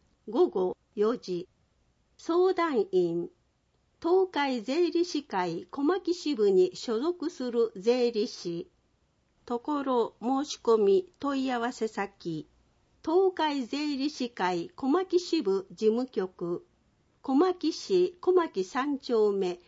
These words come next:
五百五十五番地、ラピオ二階、電話零五六八七二九七一二。かっこ十、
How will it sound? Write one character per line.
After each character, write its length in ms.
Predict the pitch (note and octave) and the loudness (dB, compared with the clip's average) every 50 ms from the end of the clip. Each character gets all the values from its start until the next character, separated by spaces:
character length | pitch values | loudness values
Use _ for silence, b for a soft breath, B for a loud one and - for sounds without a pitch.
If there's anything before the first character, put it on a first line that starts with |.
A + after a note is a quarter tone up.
| b b b | b b b
五 140 | - B3 C4 | -6 -4 -2
百 360 | C#4+ E4+ E4+ E4+ D4+ C#4+ A3 | -2 -2 -2 -2 -6 -6 -2
五 180 | - G#3 A3 | -2 -2 -2
十 260 | - - D4 D#4 D#4 C#4+ | -2 -2 -4 -4 -4 -4
五 200 | - C4+ B3 A#3 | -4 -4 -2 0
番 320 | B3 A#3+ A3+ F3+ G3+ G#3 | 0 0 2 0 0 -2
地、 380 | - - - G3+ F3 F3 - - _ _ _ _ _ _ G#3+ | -4 -6 -4 -2 -2 -2 -2 -6 _ _ _ _ _ _ -4
ラ 180 | A3+ C#4+ F4+ | -4 -2 -4
ピ 300 | F4 - - C4 A3+ G3+ | -4 -6 -6 -4 0 0
オ 280 | F#3 F3+ F3 E3+ E3+ - _ - | 2 2 0 -2 -4 -8 _ -8
二 160 | G3 G3 G3+ - | -4 -4 -4 -4
階、 480 | - - A3 G#3+ G#3 G3 F#3 F3 F3 - _ _ _ _ _ _ _ _ _ _ _ - | -4 -6 -4 -4 -2 -2 -4 -4 -4 -6 _ _ _ _ _ _ _ _ _ _ _ -14
電 440 | G#3+ F3+ A3 A3 A#3 A3+ A3 G#3 G3 | -6 -2 0 2 2 2 0 0 -2
話 220 | F3+ E3+ E3+ F3 - _ _ _ _ _ _ - | -4 -8 -10 -12 -14 _ _ _ _ _ _ -12
零 380 | - A3+ D4+ F4+ F4+ F4 F4+ F4 | -6 -2 0 2 4 4 4 2
五 380 | F4 C#4+ D4 C#4 A#3 G3+ F#3 | 2 0 0 2 2 2 2
六 360 | F3+ F3+ F3+ - - A#3 A#3 A#3+ | 2 0 -2 -2 -2 -4 -4 -4
八 640 | G#3 G#3+ G#3+ G#3+ - - - - F3+ E3+ F3 - _ _ _ _ - | -4 -6 -10 -10 -12 -14 -10 -6 -6 -4 -6 -6 _ _ _ _ -10
七 400 | G#3 G#3 A3 B3+ D4+ D#4+ D#4+ E4+ | -6 -4 -2 0 0 0 0 0
二 420 | D4+ C#4 B3+ A#3+ G3 E3+ D#3+ - - _ _ _ _ | 0 0 2 2 2 2 0 -2 -8 _ _ _ _
九 380 | - - F4 F#4 F4+ F4 F4 E4 | 2 6 8 8 8 8 6 6
七 400 | D#4+ D#4+ D#4 B3+ G#3+ F3+ F3 E3+ | 4 2 0 0 -2 -2 -2 -4
一 440 | - F#3 F3+ - - C4+ C4 B3+ | -6 -8 -10 -8 -4 -2 -2 0
二。 380 | A#3+ A#3 A3 F#3+ E3+ D#3+ D3+ - - _ _ _ _ _ _ _ _ _ _ _ _ _ _ _ _ _ _ _ _ _ _ _ _ _ _ - | 0 2 2 2 2 2 -2 -8 -12 _ _ _ _ _ _ _ _ _ _ _ _ _ _ _ _ _ _ _ _ _ _ _ _ _ _ -6
か 140 | - C#4 | -6 -4
っ 60 | D4 - _ _ | -6 -6 _ _
こ 300 | - - F#3+ F#3+ F#3 - _ F#3+ E3 | -8 -4 -4 -4 -4 -4 _ -16 -8
十、 400 | - A#3+ A3+ G3+ F#3 E3+ D#3 | -2 0 2 2 2 0 -4